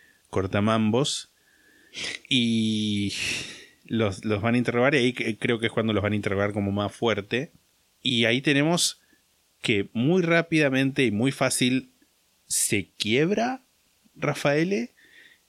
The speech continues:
y tipo como que dice, yo me noté, "What the fuck", la confesión,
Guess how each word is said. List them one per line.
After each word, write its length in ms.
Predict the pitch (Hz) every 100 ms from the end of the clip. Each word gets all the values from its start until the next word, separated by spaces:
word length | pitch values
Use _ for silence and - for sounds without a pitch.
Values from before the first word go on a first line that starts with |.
| _ -
y 160 | 127 110
tipo 240 | 127 139
como 240 | 120 110
que 200 | 101 104
dice, 960 | 101 123 - 135 123 113 104 98 92 87 -
yo 140 | 135
me 60 | 123
noté, 160 | 117
"What 160 | 107 139
the 100 | 143
fuck", 260 | - 165 - -
la 160 | - 123
confesión, 680 | 131 131 120 - 147 190